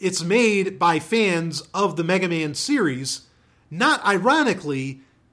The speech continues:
this movie, out of all the ones we've talked about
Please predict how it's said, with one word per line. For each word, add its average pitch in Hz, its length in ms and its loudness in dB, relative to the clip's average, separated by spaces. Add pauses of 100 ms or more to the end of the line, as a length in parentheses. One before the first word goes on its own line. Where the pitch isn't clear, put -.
(160)
this 196 360 2
movie, 185 440 2
out 160 160 2
of 151 200 0
all 240 240 2
the 226 80 -2
ones 190 240 0
we've 156 160 -4
talked 165 280 -4
about 113 360 -10